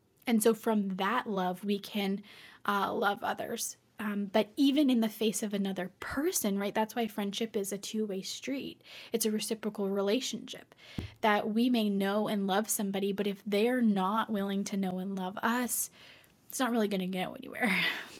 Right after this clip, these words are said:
Um, and I know we've heard something similar to this, or, you know, people say this a lot, "Hurt people hurt people." Um,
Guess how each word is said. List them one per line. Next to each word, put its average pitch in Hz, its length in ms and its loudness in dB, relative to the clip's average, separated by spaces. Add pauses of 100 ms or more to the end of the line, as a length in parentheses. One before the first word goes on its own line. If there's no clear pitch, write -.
(1400)
Um, 208 260 8
and 214 100 2
I 214 60 4
know 220 160 4
we've 269 180 0
heard 208 420 0 (460)
something 214 320 4
similar 190 520 0
to 208 200 -6
this, 214 440 -2
or, 190 360 0 (280)
you 233 100 0
know, 202 300 0 (160)
people 214 260 -4
say 202 160 -2
this 196 200 0
a 208 40 -4
lot, 190 320 -2
"Hurt - 300 -2
people 208 340 -2
hurt - 540 -4 (480)
people." 311 500 0 (640)
Um, 196 520 4